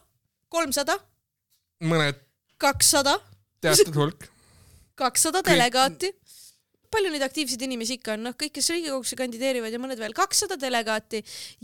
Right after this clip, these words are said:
Speaker 1: Järelikult härra tundmatu mees, ma arvan, et ei saa päris kümme, ma arvan, et ta saab natuke rohkem. Ma arvan, et ta saab nelikümmend kuus häält.
Speaker 2: Davai.
Speaker 1: Ja siis vaatame, kumb lähemal on.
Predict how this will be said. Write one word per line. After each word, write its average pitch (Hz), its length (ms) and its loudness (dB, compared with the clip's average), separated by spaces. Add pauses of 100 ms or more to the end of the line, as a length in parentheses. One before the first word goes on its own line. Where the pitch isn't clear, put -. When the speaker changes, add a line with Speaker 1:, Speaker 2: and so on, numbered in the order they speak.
(160)
Speaker 1:
Järelikult 277 1000 -4 (140)
härra 254 320 -2 (280)
tundmatu 269 440 -6
mees, 277 300 0 (540)
ma 233 140 -2
arvan, 285 180 0
et - 220 -6
ei 247 60 -2
saa 269 120 -2
päris 254 220 -2
kümme, 233 240 -8
ma 214 120 -6
arvan, 220 100 -8
et - 40 -8
ta - 80 -6
saab 233 120 -12
natuke 233 200 -12
rohkem. 214 300 -12 (680)
Ma 240 80 -6
arvan, 240 100 -4
et - 60 -12
ta 226 80 -4
saab 226 160 -6
nelikümmend 240 520 -4
kuus 214 220 -10
häält. - 300 -16 (880)
Speaker 2:
Davai. 117 240 -6 (1200)
Speaker 1:
Ja 269 120 -2
siis 269 200 -4
vaatame, 233 340 -4
kumb 233 160 -8
lähemal 208 380 -6
on. 220 80 -20